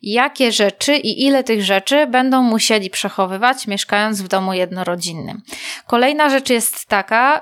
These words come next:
że, e, myślimy, że garaże, jeżeli budujemy dom z garażem, załatwią tutaj sprawę,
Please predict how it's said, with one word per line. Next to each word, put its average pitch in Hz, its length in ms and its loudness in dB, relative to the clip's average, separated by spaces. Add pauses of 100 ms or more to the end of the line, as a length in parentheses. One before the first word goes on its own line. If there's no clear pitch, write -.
że, 220 560 2 (460)
e, 196 420 0 (320)
myślimy, 240 920 4 (120)
że 202 500 2
garaże, 214 920 2 (220)
jeżeli 214 320 0
budujemy 208 480 0
dom 196 200 0
z 196 60 -6
garażem, 196 600 2
załatwią 240 540 0
tutaj 233 280 -2
sprawę, 208 600 0